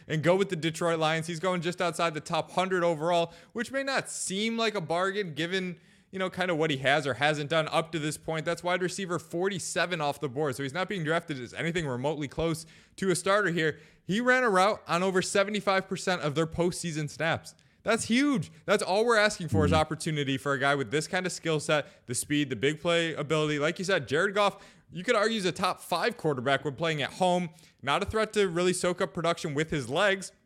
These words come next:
Speaker 1: We saw Jameson Williams getting handed the rock. If they're looking for ways to get him the ball in space, that's something I'm looking for. Almost sixteen yards per catch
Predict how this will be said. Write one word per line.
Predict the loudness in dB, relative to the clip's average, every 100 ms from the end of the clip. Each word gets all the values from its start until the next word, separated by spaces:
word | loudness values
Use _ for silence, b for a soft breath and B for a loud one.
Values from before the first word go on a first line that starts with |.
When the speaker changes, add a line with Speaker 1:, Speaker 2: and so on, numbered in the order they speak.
| _ _ _ -20 -6
Speaker 1:
We | -2
saw | 2 2
Jameson | 2 0 0 -2
Williams | -2 -2
getting | 0 2 2
handed | 0 2 0
the | 2
rock. | 2 2
If | -2
they're | 0 0
looking | -2 -2 -4 -4
for | -6 -2
ways | 0 0
to | 0
get | -4 -4
him | -4
the | -2
ball | 2 4 2 B B -2
in | -2
space, | -2 0 0 0
that's | 0 0 0
something | -4 -4 -2
I'm | 0 0
looking | -2 -4 -4
for. | 0
Almost | 0 0 -4
sixteen | -6 -8 -8 -2
yards | 0 0 -2
per | -8 -6
catch | -2 -2 -4